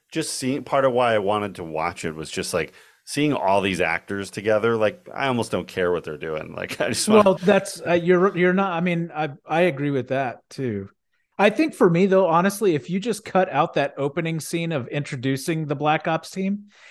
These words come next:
Speaker 2: and just kinda introduce the Black Ops team throughout the course of the storytelling,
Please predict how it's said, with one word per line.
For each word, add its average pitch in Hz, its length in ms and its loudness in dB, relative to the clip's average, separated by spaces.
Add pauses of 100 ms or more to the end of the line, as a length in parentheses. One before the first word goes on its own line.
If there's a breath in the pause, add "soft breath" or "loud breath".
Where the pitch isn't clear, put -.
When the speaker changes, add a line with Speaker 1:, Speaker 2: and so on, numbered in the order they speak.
(220 loud breath)
Speaker 2:
and 175 180 6
just 214 180 2
kinda 233 320 4
introduce 196 680 2
the 185 80 0
Black 175 340 -2
Ops 180 220 -2
team 185 340 -2
throughout 175 460 -2
the 175 80 0
course 160 480 -2
of 143 200 -6
the 135 100 0
storytelling, 165 1080 0